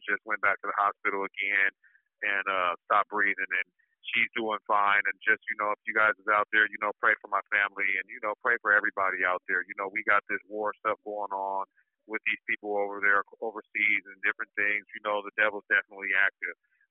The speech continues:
Um, what I wanted to say is last week we did an interview on Cheryl, and we're gonna update the website. She's got court coming up this week, and we'll try to put some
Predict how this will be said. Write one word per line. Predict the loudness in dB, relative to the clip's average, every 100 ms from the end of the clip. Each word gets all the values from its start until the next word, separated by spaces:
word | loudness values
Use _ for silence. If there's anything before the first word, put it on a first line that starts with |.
| -2
Um, | 0 0 -2 _ -2
what | 4
I | 4
wanted | 4 -2 -2
to |
say | 0 4 4
is | 4
last | 6 6 4 -4
week | -6
we | -2
did | 2 4
an |
interview | 4 2 -2 -4
on | -2 -4 -4 2
Cheryl, | 4 4 0 -6 _ _ 0
and | 2 2
we're | 0 0
gonna | 2 4
update | 2 4 2
the | 2
website. | 2 4 4 2 4 4 2
She's | -6 0
got | 2 2
court | -2 -4 -2
coming | -4 -2
up | -2 -2 -8
this | -10
week, | -2 0 -2 _ _ _ 0
and | 2 2 2
we'll | 0 2
try | 2 2
to | 0
put | -6
some | -8